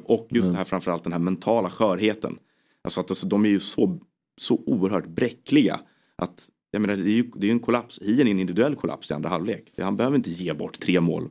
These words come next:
Speaker 1: per halvlek för att han spelar i landslaget. Utan det är, det är någonting som inte... Och det tror jag är, kanske är en ledarskapsfråga också. Att någon annan
Speaker 2: Mm.
Speaker 1: måste liksom ge det här laget stadga och självförtroende nu.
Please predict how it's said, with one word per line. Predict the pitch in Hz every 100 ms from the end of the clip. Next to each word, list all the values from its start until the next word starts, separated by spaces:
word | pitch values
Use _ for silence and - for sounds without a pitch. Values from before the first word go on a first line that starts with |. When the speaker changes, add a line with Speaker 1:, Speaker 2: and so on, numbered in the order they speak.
| -
Speaker 1:
per | 80
halvlek | 85 85 113 -
för | 87 - -
att |
han | 85
spelar | - 82
i |
landslaget. | 85 80 120 80 - - -
Utan | -
det | 87
är, | 87 80 - _ - -
det | -
är | 110
någonting | 117 113 110 85
som | 82
inte... | 82 -
Och | 123
det | 139
tror | 139 95
jag | 85
är, | - -
kanske | - 110 -
är | 85
en | 85
ledarskapsfråga | 85 80 78 90 - 123 117 98
också. | 95 76
Att | -
någon | 85
annan | 87 82
Speaker 2:
Mm. | 82
Speaker 1:
måste | 78 -
liksom | 80 - 76 - -
ge | 110
det |
här | 101
laget | 98 85
stadga | - 101 87 98
och | 92
självförtroende | 92 - - 98
nu. | 80